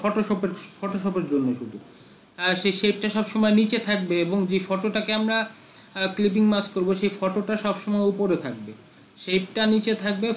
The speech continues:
ফটোটা উপরে থাকবে। এই জিনিসটা একটু খেয়াল রাখবে। ইলাস্ট্রেটরের ক্ষেত্রে সেটা আলাদা নিয়ম, সেটা আমরা যখন ইলাস্ট্রেটরে যাব তখন শিখব। কিন্তু Photoshop-এর জন্য যেহেতু এখন আমরা Photoshop শিখছি, Photoshop, Photoshop যেভাবে কাজ করে আমরা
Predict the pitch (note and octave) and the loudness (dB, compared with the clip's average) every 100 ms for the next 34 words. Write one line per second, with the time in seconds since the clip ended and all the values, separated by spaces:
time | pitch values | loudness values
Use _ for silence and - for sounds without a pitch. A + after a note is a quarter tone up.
0 | - F#3+ F#3+ F#3+ F#3 F3+ E3+ D#3 C#3+ A#2+ | -2 -2 -2 0 0 0 0 -2 -2 -8
1 | - A#2 F#3 F#3+ G3+ G3 G3 F#3+ F#3 E3+ | -8 -6 -4 0 -2 -2 -4 -4 -6 -4
2 | C#3 A#2+ A#2 G#2 G#2 - - - - - | -4 -4 -8 -12 -16 -20 -20 -8 -4 -2
3 | - - - - - - - _ _ - | -4 -10 -20 -20 -20 -20 -20 _ _ -20
4 | _ _ _ _ G3 A3 A3 A3+ G#3+ A3+ | _ _ _ _ 2 4 4 0 0 2
5 | A3 A#3 F#3+ G#3 G#3+ F#3+ F3 E3+ D#3 D3+ | 2 0 0 0 2 4 2 2 2 4
6 | D3 F3+ F#3 F#3 F#3 F#3 F#3 F#3+ F#3+ G3 | 2 0 -2 0 2 4 2 2 2 2
7 | F#3 F3+ F3+ F#3+ G3 G3 F#3 F3+ D#3 C#3+ | 0 -6 -4 0 0 -2 -2 -2 -4 -4
8 | B2 B2 D#3+ F#3 G3 F#3+ F#3 - F#3+ G3 | -6 -8 -10 -10 -8 -8 -8 -6 -6 -4
9 | F#3 G3+ G3+ F#3+ - - - D#3+ E3+ G3 | -2 -2 -2 -4 -12 -20 -12 -6 -2 0
10 | G3 G3+ G3+ G3 G#3 F#3+ G3+ G3+ G#3 - | 2 2 2 2 0 -2 -2 -2 -2 -2
11 | A3+ G#3 F#3+ F#3+ F3 F3+ - - - - | -4 -2 -2 -2 -2 -2 -6 -20 -16 -8
12 | F3 F#3 G3 F3+ F#3 F#3+ F#3+ G3+ G3 F#3+ | -6 -2 -2 0 2 2 0 -2 -4 -2
13 | G#3 G#3+ G#3 A3+ A#3 | -2 0 0 -2 -4